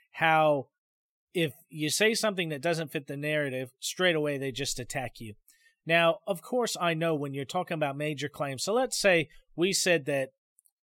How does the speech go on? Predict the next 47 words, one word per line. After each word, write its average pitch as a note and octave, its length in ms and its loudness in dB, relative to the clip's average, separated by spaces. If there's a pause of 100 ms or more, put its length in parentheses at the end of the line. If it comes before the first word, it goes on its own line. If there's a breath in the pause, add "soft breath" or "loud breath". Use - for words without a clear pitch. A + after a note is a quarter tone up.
(160)
people F3+ 320 0
had D#3+ 180 2
been D3 200 0
in C#3 180 -4
Europe D3 380 0
twice F3 400 4
as C#3 160 -4
long C#3+ 340 -2
as C3 340 -6 (140)
what D#3 220 0
the C#3 80 -8
current D3+ 340 -4
state F3+ 240 0
is, D3+ 140 -4 (280 soft breath)
of A3+ 140 -4
course B3+ 280 2
you're G3 80 -4
gonna F3+ 180 0
need E3+ 200 -2
some D#3 200 -4
proof D#3 240 -4
to D#3+ 100 -8
back C3 240 -4
that C3+ 160 -2
up, C3+ 140 -2 (260 soft breath)
and A3 140 0
you G3+ 60 2
need F3 180 2
to D3+ 80 -2
look D3 240 0
into F#3+ 280 -2
it. A#2 120 -6 (260 soft breath)
But G#3 140 4
just C4+ 200 2
scoffing F3+ 440 2
and C#3+ 100 -8
calling D#3+ 320 -2
people C#3+ 300 -4
idiots D3+ 440 -2
and C3+ 80 -8
they D#3+ 120 2
don't D#3+ 160 0
know D3 80 -2
what C#3+ 160 -4
they're C3+ 100 -6
talking C#3 380 -6
about, B2 300 -6